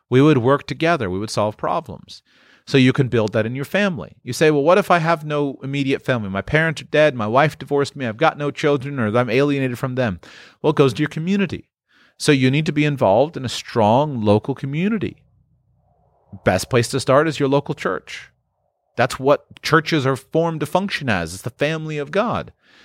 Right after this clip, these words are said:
And so there's an opportunity there. But you have to serve. You step in, and then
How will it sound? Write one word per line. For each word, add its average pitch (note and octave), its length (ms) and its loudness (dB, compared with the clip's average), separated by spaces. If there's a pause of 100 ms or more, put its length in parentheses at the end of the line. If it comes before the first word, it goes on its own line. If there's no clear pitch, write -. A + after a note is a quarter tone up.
(100)
And C3 140 -4
so C#3+ 140 4
there's B2+ 200 4
an B2 80 -6
opportunity E3+ 640 0
there. E2+ 260 -8 (580)
But - 140 4
you B2 80 0
have G#2+ 180 -4
to B2 80 -6
serve. - 520 -2 (220)
You G2+ 140 -4
step A#2 340 2
in, G3 300 2 (280)
and E2+ 120 -12
then A2+ 280 0